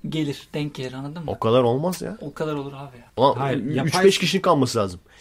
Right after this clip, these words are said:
Speaker 3: Şimdi
Speaker 2: Bir milyon kişi kalsa bile, yetmiş milyondan bir milyon kişi kalsa bile gene birçok kişi kal-, kuzen kuzene dönmez o yani.
Speaker 3: Ya işte yapay seçilimde yapılan mesela bir iki köpek var. Pitbull mesela.
Speaker 2: Tamam.
Speaker 3: Çok güçlü biliyorsun. Sonra Dogo Argentino.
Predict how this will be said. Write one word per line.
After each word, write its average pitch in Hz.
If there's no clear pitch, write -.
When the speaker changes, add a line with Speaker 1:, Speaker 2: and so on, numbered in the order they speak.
Speaker 3:
Şimdi 131
Speaker 2:
Bir 170
milyon 202
kişi -
kalsa 180
bile, 120
yetmiş 127
milyondan 175
bir 165
milyon 180
kişi -
kalsa 170
bile 143
gene 117
birçok 120
kişi -
kal-, 127
kuzen 143
kuzene 147
dönmez 143
o 110
yani. 82
Speaker 3:
Ya 113
işte 139
yapay 151
seçilimde 170
yapılan 151
mesela 123
bir 131
iki 127
köpek 131
var. 104
Pitbull 127
mesela. 107
Speaker 2:
Tamam. -
Speaker 3:
Çok -
güçlü 117
biliyorsun. 123
Sonra 123
Dogo 127
Argentino. 113